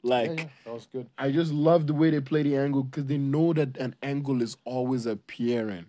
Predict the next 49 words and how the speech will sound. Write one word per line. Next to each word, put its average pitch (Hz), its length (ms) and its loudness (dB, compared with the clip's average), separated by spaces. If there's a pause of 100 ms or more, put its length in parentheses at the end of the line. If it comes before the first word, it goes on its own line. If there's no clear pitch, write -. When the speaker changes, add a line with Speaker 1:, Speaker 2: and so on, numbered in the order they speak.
Speaker 1:
you 120 120 -2
know? 131 260 0 (380)
Like, 135 320 4 (280)
they 156 100 8
will 196 140 10
slow 190 240 6
the 175 100 6
ball 165 320 8
down 151 440 4
and 151 140 2
you 156 100 2
would 175 180 6
think 165 300 0
that, 139 260 4
"Oh, 139 160 4
you've 131 300 0
covered 139 360 0
this 135 160 -2
area." 135 300 2
No, 131 300 0 (100)
there's 123 220 -4
an 117 140 -2
angle 151 340 0
that's 117 260 -2
right 127 280 2
there 143 200 2
in 131 160 -2
between. 147 460 -6 (280)
Speaker 2:
But 143 220 -2
do 135 80 -8
you 156 100 -2
think 156 240 -6
Upamecano 135 640 -6
should 123 140 -14
have 113 100 -10
done 117 140 -8
a 107 60 -10
better 104 240 -10
job, 92 280 -14
though? - 80 -18 (520)
Speaker 1:
Well, 139 160 6
Up-, 156 200 4
Upamecano 160 560 4
should 131 120 -4
have 123 120 0
done 139 140 2
a 131 60 0
better 131 240 2
job 123 220 0